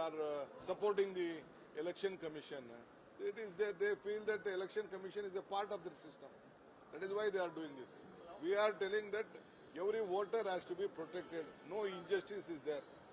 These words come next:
See, election commission is like a judge. Injustice should not be flown from the seat of justice. For everyone,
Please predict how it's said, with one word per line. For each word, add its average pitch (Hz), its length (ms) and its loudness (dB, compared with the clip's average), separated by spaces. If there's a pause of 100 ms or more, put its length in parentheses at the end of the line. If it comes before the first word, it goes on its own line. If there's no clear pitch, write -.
(140)
See, 208 480 2 (140)
election 208 300 4 (120)
commission 185 340 0 (140)
is 165 80 -2 (100)
like 170 140 0 (120)
a - 20 0 (500)
judge. 185 240 4 (1300)
Injustice 214 720 4
should 180 220 2 (400)
not 190 340 6
be 196 60 2 (180)
flown 185 320 0
from 175 180 -4
the 156 40 -6
seat 175 320 -8
of 151 40 -4 (140)
justice. 135 380 -10 (480)
For 151 100 2 (160)
everyone, 202 420 4